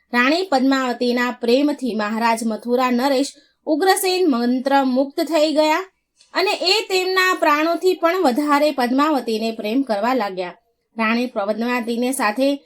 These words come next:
લીધા વિના તો તે ભોજન પણ ન કરી શકી. રાણીના મુખના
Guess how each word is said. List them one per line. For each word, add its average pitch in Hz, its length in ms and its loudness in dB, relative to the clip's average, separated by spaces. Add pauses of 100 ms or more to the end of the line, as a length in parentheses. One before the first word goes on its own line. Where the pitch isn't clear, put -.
(240)
લીધા 302 300 4
વિના 277 260 0
તો 285 100 0
તે 330 120 0
ભોજન 269 400 0
પણ 339 180 0
ન 349 140 -2
કરી 262 280 0
શકી. 202 380 -8 (360)
રાણીના 247 460 0
મુખના 262 520 0